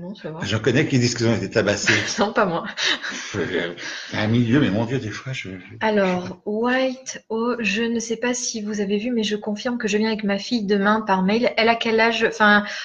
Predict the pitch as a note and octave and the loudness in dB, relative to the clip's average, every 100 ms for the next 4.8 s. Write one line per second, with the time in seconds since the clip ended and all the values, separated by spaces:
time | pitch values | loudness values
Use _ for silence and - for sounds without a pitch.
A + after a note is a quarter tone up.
0 | - _ F#3+ G3 A#3 C4+ A3 G#3 - D#3+ | -14 _ 0 2 4 6 4 2 -2 -8
1 | - _ G#3+ D#3 C#3 - A#3 E3 - - | -10 _ 4 6 6 4 6 6 6 2
2 | D#3 - - G3+ G3+ F3 - - G#3+ G3+ | -2 -8 -10 -2 0 0 -2 0 0 2
3 | G3 F3+ F3+ F#3+ G3+ F#3+ F3+ F3 F#3 G#3 | 0 -2 -2 -2 -2 -2 -4 -6 -8 -10
4 | _ - - - - - G#3 - | _ -20 -18 -16 -16 -8 -8 -2